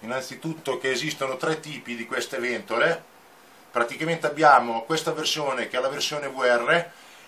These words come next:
la T V Silence normale, eh, che non è provvista di led come questa, ed esiste anche una versione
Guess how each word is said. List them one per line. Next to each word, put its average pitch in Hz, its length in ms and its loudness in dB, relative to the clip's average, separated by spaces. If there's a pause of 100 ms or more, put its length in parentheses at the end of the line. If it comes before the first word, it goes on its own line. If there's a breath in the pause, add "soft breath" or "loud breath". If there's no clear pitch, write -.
(140)
la 135 240 6
T 185 180 -4
V 170 80 -2
Silence 147 680 6
normale, 151 800 4 (600 loud breath)
eh, 123 360 2
che 135 180 0
non 147 180 4
è 170 100 6
provvista 147 480 -2
di 143 140 -4
led 151 320 0
come 139 260 -6
questa, 143 600 2
ed 175 200 4
esiste 180 420 2
anche 156 220 4
una 165 120 0
versione 180 680 0